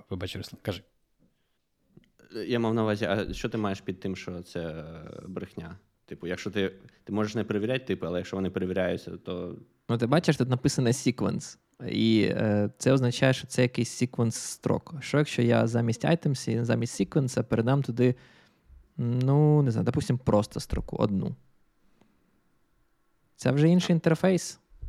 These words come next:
Speaker 2: Ну,
Speaker 3: Воно
Speaker 2: а
Speaker 3: все
Speaker 2: MyPy,
Speaker 3: виконається.
Speaker 2: MyPy це в-, в-, в-, вицепить?
Speaker 3: А, ну, і до того ж так, I D ж та вона MyPy не запускає саме по собі. I D, MyPy це як окремий тест, як ти,
Speaker 2: А я,
Speaker 3: тобто
Speaker 2: до речі,
Speaker 3: ти
Speaker 2: не
Speaker 3: хо-
Speaker 2: знаю, воно, воно якось ране якісь перевірки чи ні?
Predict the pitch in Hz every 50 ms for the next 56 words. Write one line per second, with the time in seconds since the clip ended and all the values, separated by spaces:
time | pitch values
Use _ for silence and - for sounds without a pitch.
0 | - - - - - 113 120 131 151 151 196 95 - 87 85 - - - - 120
1 | 113 107 101 92 92 - - - 92 92 - 95 92 90 90 95 95 - - 98
2 | 98 98 98 98 98 98 95 95 98 101 104 - _ _ - 113 104 110 117 104
3 | 101 113 110 104 107 117 135 135 - 120 - - - - - _ _ _ _ _
4 | _ _ _ _ _ _ _ _ _ _ _ - - 107 107 117 127 127 123 123
5 | 120 - - - - 113 120 120 - 127 120 120 - - 117 - - 113 113 110
6 | 113 120 120 113 107 107 - - 107 101 101 104 104 107 107 104 107 104 - 110
7 | 107 104 107 107 110 107 - 120 - - - 196 202 151 123 - - 104 104 -
8 | - 101 - - 104 104 104 101 101 98 104 113 - - 107 101 107 110 110 107
9 | - 113 107 101 - - 101 98 - 104 - - 113 110 107 107 - - 165 185
10 | 180 - - - 113 - - - - 110 123 - 117 104 110 101 104 101 98 92
11 | 101 101 101 95 - 107 95 104 104 104 98 95 87 87 87 87 92 92 92 92
12 | 92 92 90 - - - 92 92 95 95 92 92 - 95 90 - - 104 135 175
13 | 175 139 107 92 - 90 - - - 90 92 92 92 - - - - - - 98
14 | 92 87 87